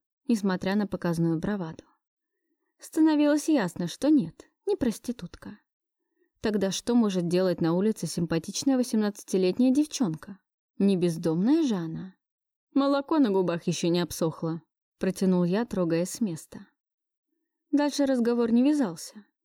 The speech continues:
Мою бедовую клонило в сон от лекарств, и она заснула. Я же, вдруг вспомнив, что обещал купить ей куртку, свернул в виднеющийся по пути торговый центр. С опаской запер девчонку в машине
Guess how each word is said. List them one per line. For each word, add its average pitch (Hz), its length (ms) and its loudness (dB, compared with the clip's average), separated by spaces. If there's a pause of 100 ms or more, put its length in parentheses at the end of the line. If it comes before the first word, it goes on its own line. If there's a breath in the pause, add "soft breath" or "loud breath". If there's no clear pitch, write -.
(340)
Мою 233 260 2
бедовую 190 560 2
клонило 175 440 2
в 170 60 -8
сон 180 240 0
от - 140 -8
лекарств, - 680 -10 (440)
и 202 80 -4
она 165 260 0
заснула. 165 640 -8 (720)
Я 196 280 0
же, 214 320 -6
вдруг 190 260 0
вспомнив, 175 480 -2
что - 160 -6
обещал 190 380 0
купить 175 340 -4
ей 233 100 -2
куртку, - 520 -12 (220)
свернул 220 500 2
в 247 40 2
виднеющийся 190 680 0
по 170 120 -10
пути 185 300 -2
торговый 185 420 0
центр. - 480 -12 (800)
С - 120 -10
опаской 285 420 0
запер 202 320 0
девчонку 190 480 -2
в 175 40 2
машине 175 560 -2